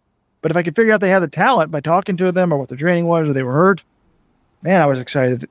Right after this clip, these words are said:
to get that. And, you know, whether you win or lose, I don't know, like Yared Nuguse, oh, he's lost so much money. Well,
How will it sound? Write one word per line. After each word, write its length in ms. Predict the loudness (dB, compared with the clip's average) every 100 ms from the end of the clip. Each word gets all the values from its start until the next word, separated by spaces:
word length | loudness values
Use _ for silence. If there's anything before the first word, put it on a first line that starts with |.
| -6
to 100 | -2
get 220 | -2 0
that. 220 | -2 -2 _ _ _ _
And, 300 | 0 2 2 -2 _ _ _ _ _ _ _ _ _ _ _ _ _ _ _ _ _ _ _
you 80 | -2
know, 160 | 0 2
whether 180 | 2
you 180 | 2 0
win 360 | 0 0 0 0
or 120 | 0
lose, 600 | 0 0 2 0 -2 -6 _ _ _ _ _ _ _ _ _ _ _ _ _
I 120 | -12
don't 80 | -4
know, 180 | -2 0
like 160 | -2 0
Yared 260 | 4 4
Nuguse, 440 | 4 2 2 0 -2
oh, 320 | -2 0 2
he's 100 | 2
lost 260 | 0 -4
so 120 | -2 -2
much 180 | -2
money. 360 | 0 0 -2 -6
Well, 380 | 0 2 2 0